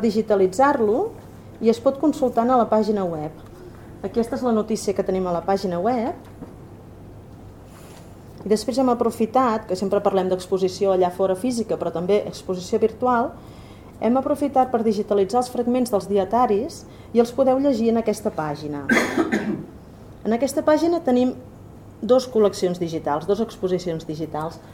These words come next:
Aquí que diu fragments dels dietaris, i si despleguem aquí, també tenim algunes cartes que formen part del fons històric de la biblioteca, que eren cartes d'en senyor Jordi Rubió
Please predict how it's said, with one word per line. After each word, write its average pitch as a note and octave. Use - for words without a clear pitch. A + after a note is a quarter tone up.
Aquí G3
que D4
diu C4
fragments A3+
dels E3+
dietaris, A#3+
i G#3
si -
despleguem A#3
aquí, C#4
també A#3+
tenim C4+
algunes B3+
cartes B3
que G3
formen G#3
part G3+
del G#3
fons G#3
històric G3+
de F#3
la F3+
biblioteca, A3
que A3
eren A#3+
cartes A#3
d'en A3
senyor G#3+
Jordi F#3
Rubió G3+